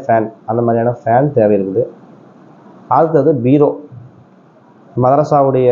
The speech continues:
அந்த டாக்குமெண்ட்ஸு, மத்த மத்த சுய தேவைகளுக்கு, அதாவது, சுய தேவைகள்னா மதரசாவுடைய தேவைகள், அந்த தேவைகளுக்கு தேவை என்னென்னலாம் இருக்குதோ, அந்த முக்கியமான பொருட்கள்லாம் வைக்கிறதுக்கு நம்ம அந்த ஸ்டாண்ட்ல தான் எல்லாம் அந்த, அந்த அலமாரில வச்சுக்கிட்டு இருக்கிறோம்.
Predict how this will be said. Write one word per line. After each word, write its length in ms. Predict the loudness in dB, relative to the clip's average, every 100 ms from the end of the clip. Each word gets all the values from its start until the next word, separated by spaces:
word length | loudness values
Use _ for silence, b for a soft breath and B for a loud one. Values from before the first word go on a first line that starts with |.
| 0
அந்த 440 | -2 -2 -2 0 0
டாக்குமெண்ட்ஸு, 720 | 0 -2 -2 -2 0 2 0 -6 -20 -20 _ -20 -4
மத்த 160 | -2 0
மத்த 560 | 0 2 2 4 2
சுய 280 | 0 2 0
தேவைகளுக்கு, 480 | 2 2 2 0 0
அதாவது, 300 | 2 2 0
சுய 160 | 0 0
தேவைகள்னா 440 | 2 2 2 2
மதரசாவுடைய 580 | 2 2 2 2 2 2
தேவைகள், 360 | 2 0 -2 -8 _ _ _ _ _ -6
அந்த 200 | -2 0
தேவைகளுக்கு 560 | 2 4 4 2 0
தேவை 340 | 2 2 4 2
என்னென்னலாம் 360 | 2 2 2
இருக்குதோ, 260 | 0 0 2
அந்த 280 | 2 2 0
முக்கியமான 460 | 0 -2 0 2
பொருட்கள்லாம் 500 | 0 0 0 2 2
வைக்கிறதுக்கு 500 | 2 0 -2 -2 -4
நம்ம 180 | -4 -4
அந்த 100 | -6
ஸ்டாண்ட்ல 540 | -8 -4 0 2 2 2
தான் 120 | 2
எல்லாம் 260 | 2 0
அந்த, 40 | -2
அந்த 200 | -4 -4
அலமாரில 400 | -2 0 2 2
வச்சுக்கிட்டு 320 | 0 -4 -8
இருக்கிறோம். 260 | -8 -10